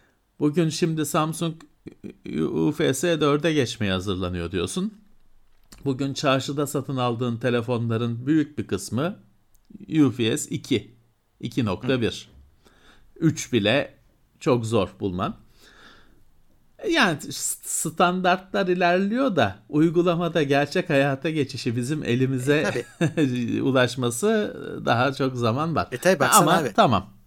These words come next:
Speaker 2: Başlıkta
Speaker 1: Yani
Speaker 2: yazan telefonlara. Galaxy Z Fold dört. Flip,
Speaker 1: Yani
Speaker 2: e,
Speaker 1: olmayan
Speaker 2: dört.
Speaker 1: telefon.
Speaker 2: S yirmi üç.
Speaker 1: Şu anda olmayan,
Speaker 2: <laughs>
Speaker 1: şu
Speaker 2: Evet.
Speaker 1: anda olmayan telefonlar. Evet.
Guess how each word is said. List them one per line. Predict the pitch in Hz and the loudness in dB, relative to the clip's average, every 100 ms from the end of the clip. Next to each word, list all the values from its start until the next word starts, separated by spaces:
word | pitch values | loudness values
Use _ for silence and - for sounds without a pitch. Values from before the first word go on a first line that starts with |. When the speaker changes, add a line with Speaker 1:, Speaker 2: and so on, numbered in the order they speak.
| _ _ - | _ _ -4
Speaker 2:
Başlıkta | 127 139 113 110 | 0 2 2 0
Speaker 1:
Yani | 127 | 0
Speaker 2:
yazan | 117 127 | 0 -2
telefonlara. | 123 120 117 113 110 110 _ - 110 | -2 -4 -4 -6 -6 -10 _ -20 -10
Galaxy | 117 135 127 - | -4 -2 -2 -2
Z | 120 127 123 | 0 0 0
Fold | 123 135 - - | -4 -4 -10 -2
dört. | 139 127 - - - - _ - - _ | 2 2 -2 -10 -12 -20 _ -20 -20 _
Flip, | - 127 - - | -4 -4 -4 -2
Speaker 1:
Yani | 117 110 | 4 6
Speaker 2:
e, | 165 | 10
Speaker 1:
olmayan | 180 170 135 123 98 | 12 12 10 6 4
Speaker 2:
dört. | 95 | 2
Speaker 1:
telefon. | 110 - - - 135 | -4 -4 -12 -4 0
Speaker 2:
S | - 131 | 2 2
yirmi | 127 | 6
üç. | |
Speaker 1:
Şu | 156 | 8
anda | 107 110 | 8 8
olmayan, | 185 156 139 120 101 | 10 10 8 4 2
Speaker 2:
<laughs> | 98 165 - - | 0 -4 -2 0
Speaker 1:
şu | - | 6
Speaker 2:
Evet. | 123 | 8
Speaker 1:
anda | 110 190 | 8 6
olmayan | 175 151 127 101 95 | 6 6 2 0 0
telefonlar. | 98 92 98 85 80 - - | -2 0 -2 -4 -6 -6 0
Evet. | 156 - - | 2 2 -4